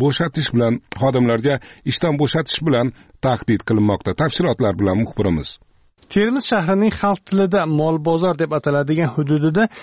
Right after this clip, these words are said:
Speaker 2: yillar davomida to'planib qolgan axlatxonani tozalashga shahar sanitariya epidemiologiya nazorat markazining shifokoru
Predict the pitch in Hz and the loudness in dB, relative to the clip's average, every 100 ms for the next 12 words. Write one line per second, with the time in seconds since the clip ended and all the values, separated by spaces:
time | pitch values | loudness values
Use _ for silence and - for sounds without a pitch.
0 | - 156 175 185 220 208 175 165 170 180 | -8 -2 2 2 2 2 0 2 2 2
1 | 180 - 170 170 - 160 156 160 151 151 | 0 0 0 0 -2 -2 0 -2 -2 -6
2 | - 160 - 165 156 160 156 143 160 160 | -4 -4 -2 0 2 0 0 0 0 0
3 | - 233 - 170 180 180 - - - - | 0 -2 -2 0 0 -2 -6 -20 -10 -2
4 | 175 185 - 202 196 196 165 190 - 175 | 0 0 0 0 0 -2 -2 -4 -2 0
5 | 190 190 196 208 220 190 214 - - _ | 2 2 2 2 0 0 0 -2 -10 _
6 | _ 160 170 196 202 220 180 180 175 180 | _ -2 2 2 2 0 0 -2 0 -2
7 | 170 170 208 - - - 175 170 208 208 | 0 2 0 -2 -10 -4 -2 -2 0 2